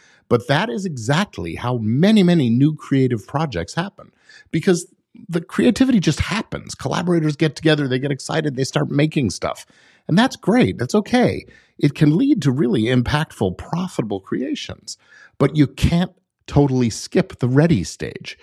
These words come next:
You can't put this off to forever. In fact, you really should get it handled as soon as possible, because bad stuff can happen.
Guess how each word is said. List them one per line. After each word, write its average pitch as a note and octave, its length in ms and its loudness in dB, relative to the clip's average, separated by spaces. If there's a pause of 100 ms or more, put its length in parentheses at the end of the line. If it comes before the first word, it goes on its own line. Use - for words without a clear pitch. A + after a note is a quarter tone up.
(320)
You B2 140 -2
can't E3+ 280 0
put - 180 0
this D3 180 2
off G#2+ 260 0
to - 180 -6
forever. F3+ 540 0 (240)
In G#2+ 140 0
fact, F3+ 320 -2
you F#2+ 80 0
really G3 240 0
should C3+ 340 -2
get A2+ 160 2
it G2+ 80 -2
handled F3 380 0
as - 260 -2
soon A#2 380 4
as G#2 180 -2
possible, - 480 -6
because A2 320 0 (380)
bad D#3 320 0
stuff - 400 -2 (160)
can A2 400 0
happen. - 480 -6